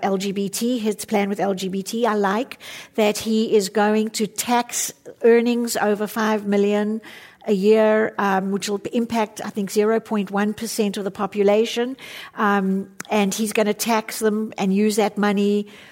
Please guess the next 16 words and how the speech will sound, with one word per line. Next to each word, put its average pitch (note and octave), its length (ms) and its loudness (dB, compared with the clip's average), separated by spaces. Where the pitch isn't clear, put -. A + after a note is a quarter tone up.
for G3 480 0
infrastructure A3+ 920 0
and F3 160 -4
that G#3 160 -2
kind A3 200 -2
of A3 80 -4
thing. B3+ 360 -2
So - 200 -2
I G3+ 100 2
like G#3 280 2
that G#3+ 180 2
part G#3+ 200 -2
of G#3+ 80 2
his G#3+ 200 -2
plan. G#3+ 420 0
And, G3 340 -2